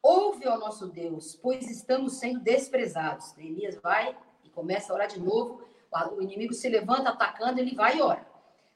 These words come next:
"Cala, é, caia o seu opróbrio sobre a sua cabeça e faz com que sejam des-,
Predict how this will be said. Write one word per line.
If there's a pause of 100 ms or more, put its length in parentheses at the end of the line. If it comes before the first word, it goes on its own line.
(100)
"Cala, (420)
é, (200)
caia
o
seu
opróbrio (260)
sobre
a
sua
cabeça (320)
e
faz
com
que
sejam
des-,